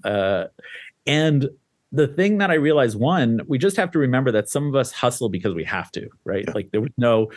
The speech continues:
Speaker 1: there was no way we could have built Hyperallergic if I didn't hustle and work seven days a week. Just wasn't gonna happen. You know, now, thankfully, I don't work seven days a week, but, like, uh,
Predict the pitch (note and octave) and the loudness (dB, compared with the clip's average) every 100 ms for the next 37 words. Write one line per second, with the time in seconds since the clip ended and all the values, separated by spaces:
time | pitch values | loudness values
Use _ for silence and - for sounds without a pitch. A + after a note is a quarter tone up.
0 | - - A#2+ C3+ D3+ C3+ B2 A2 A2+ A2 | -10 -2 2 4 4 4 2 0 -2 -2
1 | G2+ - G2+ F#2+ F2+ F2+ F2 - D2+ F2 | -2 -2 -2 -2 0 -2 -4 -4 -4 -2
2 | F2+ F2+ F2+ F2 F2+ E2+ E2+ E2+ - D#2 | -2 -4 -6 -4 -4 -4 -6 -6 -6 -6
3 | - - - - - _ _ _ _ _ | -8 -8 -10 -16 -18 _ _ _ _ _
4 | _ _ - B2 A#2 G#2 G2+ E2+ E2 - | _ _ -4 0 0 0 -2 -2 -4 -4
5 | F2 F2 F2 - - G#2 F2+ F#2 G2+ G#2+ | -2 -2 -4 -14 -8 -4 0 0 2 2
6 | G#2 G2 F#2 G2 F#2 F#2 F#2 F#2+ F#2+ F#2+ | 0 -2 0 0 0 0 -2 -2 -4 -2
7 | F2 E2+ E2+ G2+ G2 - E2+ F#2 F2+ - | -2 -2 -2 -2 -4 -4 -4 -2 -6 -8
8 | - - _ - F#2+ | -20 -20 _ -4 -2